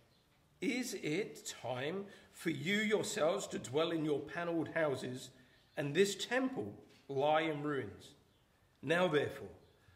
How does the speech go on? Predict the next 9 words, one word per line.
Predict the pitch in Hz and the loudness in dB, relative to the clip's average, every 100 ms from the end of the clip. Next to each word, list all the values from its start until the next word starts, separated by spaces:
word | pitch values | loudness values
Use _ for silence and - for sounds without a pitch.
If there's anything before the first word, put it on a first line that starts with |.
| - | -10
thus | 156 190 190 | -2 0 0
says | - 196 175 | 2 2 2
the | 208 | 0
Lord | 165 185 202 | 2 6 6
of | 202 202 | 4 2
hosts, | 202 196 - - - _ _ _ - | 0 0 -6 -12 -20 _ _ _ -2
consider | 202 165 160 - - 254 185 123 123 - - - - | 2 2 0 -2 -4 -2 0 0 -4 -10 -18 -20 -14
your | 123 139 143 | -2 2 2
ways.'" | 131 110 90 - | 2 -2 -6 -12